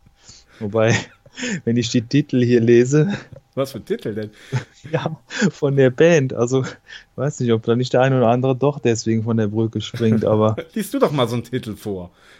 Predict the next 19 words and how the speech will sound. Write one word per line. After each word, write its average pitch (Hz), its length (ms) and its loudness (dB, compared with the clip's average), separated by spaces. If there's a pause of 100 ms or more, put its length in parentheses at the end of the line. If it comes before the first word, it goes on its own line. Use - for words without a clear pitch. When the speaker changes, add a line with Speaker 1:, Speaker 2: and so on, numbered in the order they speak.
(220)
Speaker 1:
Ja, 117 280 0 (580)
mit - 80 -20
meinem 113 220 4
Eifelslang 120 580 0
hört 123 160 2
sich 117 80 -2
das 117 160 0
bestimmt 123 320 -2
überragend 110 560 2
an. 101 200 -2 (180)
Also, 113 400 0 (640)
zum 113 60 -2
Beispiel 117 280 0
ein 117 240 0
Song 127 300 0
ist 127 260 -4 (540)
Rusket 160 720 0 (140)
Uzradjat. 123 1160 2 (680)
Speaker 2:
Mhm, 95 500 -14